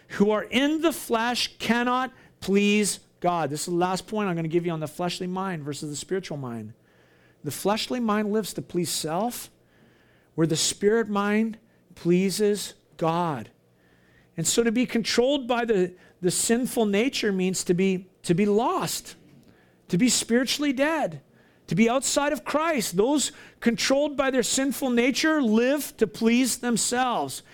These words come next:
In fact, Paul says this, "Because they're living to please themselves, they can't please God." That, that, that person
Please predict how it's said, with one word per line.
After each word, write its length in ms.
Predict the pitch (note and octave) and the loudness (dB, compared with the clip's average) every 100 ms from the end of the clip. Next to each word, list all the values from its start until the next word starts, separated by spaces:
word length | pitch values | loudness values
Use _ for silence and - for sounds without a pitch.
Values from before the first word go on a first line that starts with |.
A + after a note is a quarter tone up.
| - - | -20 -6
In 120 | - G3 | -2 -2
fact, 560 | - C#4 C#4 B3 - - _ | 0 0 0 -4 -10 -20 _
Paul 280 | - C#4 D#4 | 0 2 2
says 340 | - A#3+ F3+ | 2 0 2
this, 340 | C4 A#3 - - - - _ - | 2 2 0 -6 -16 -20 _ -2
"Because 420 | F3 - A#3+ A#3+ | 0 2 2 4
they're 100 | C#4+ | 2
living 300 | C#4 C#4+ C#4+ | 4 4 2
to 60 | C#4+ | 0
please 280 | B3 D#4 A#3+ | 2 0 0
themselves, 520 | C4+ - C#4+ D4 - - | -2 -2 0 -2 -6 -2
they 100 | F#3 | 0
can't 220 | F3+ F3 | 0 0
please 160 | D#3+ C#3+ | 0 -2
God." 260 | A2+ F#2 - _ _ _ _ _ _ _ _ _ _ _ _ _ _ _ _ _ _ - _ F#4 - - _ _ _ _ _ _ _ | -4 -10 -16 _ _ _ _ _ _ _ _ _ _ _ _ _ _ _ _ _ _ -20 _ -20 -20 -20 _ _ _ _ _ _ _
That, 440 | D3 E3 D#3+ F#3+ F3 | -12 -8 -2 -2 0
that, 360 | G3 - - | -4 -6 -6
that 260 | F#3 G3+ - _ _ - | -4 -4 -8 _ _ -2
person 340 | A3+ A3 A3 | 0 2 -2